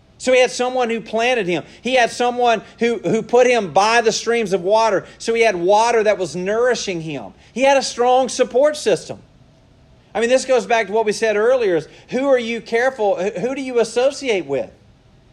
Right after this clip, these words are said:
You need people around you that are spurring you to be who God wants you to be. You need people around you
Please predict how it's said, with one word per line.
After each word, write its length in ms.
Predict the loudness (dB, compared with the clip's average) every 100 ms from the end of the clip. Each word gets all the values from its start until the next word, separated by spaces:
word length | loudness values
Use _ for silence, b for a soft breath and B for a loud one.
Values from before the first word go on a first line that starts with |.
| b b
You 160 | -4 -2
need 220 | -2 -4
people 300 | -4 -2 -2
around 320 | 0 -2 -4
you 100 | 0
that 160 | 0 0
are 60 |
spurring 640 | -2 -4 2 4 4 2 0
you 280 | 2 2 0 B B
to 140 | -2
be 480 | 0 -2 -2 -4 -8 B
who 120 | -4
God 300 | 0 0 0
wants 280 | 0 -6 -6
you 100 | -6
to 40 | -6
be. 80 |
You 180 | -6 -6
need 220 | -6 -6
people 300 | -8 -6 -2
around 420 | 0 0 -2 -2 -4
you 200 | -6